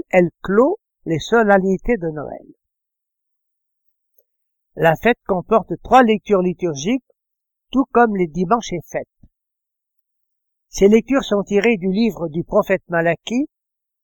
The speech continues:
de l'Épître aux Hébreux et de l'Évangile selon saint Luc. La première lecture va nous faire entendre la prophétie de Malachie qui annonçait la manifestation soudaine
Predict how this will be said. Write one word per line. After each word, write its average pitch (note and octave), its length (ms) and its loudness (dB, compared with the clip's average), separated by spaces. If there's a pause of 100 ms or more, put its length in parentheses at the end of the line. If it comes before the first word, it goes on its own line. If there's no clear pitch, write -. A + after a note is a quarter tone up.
(220)
de D#3+ 140 0
l'Épître A3 520 0 (120)
aux F#3 100 0
Hébreux E3 520 -4 (100)
et F3+ 100 0
de F3+ 140 0
l'Évangile F#3+ 520 0
selon F#3+ 360 -2
saint E3+ 180 -6
Luc. A#2 240 -14 (2000)
La D#3 140 -2
première A#3 320 4
lecture G#3+ 400 2
va G3 100 4
nous F#3+ 140 0
faire F3+ 180 -2
entendre F#3 460 -2
la D#3+ 100 2
prophétie G#3+ 720 -2
de C#3+ 120 -6
Malachie G#3+ 680 -2 (840)
qui G#3 240 2
annonçait G#3+ 580 2
la F#3 140 4
manifestation G#3 960 0
soudaine A3 720 2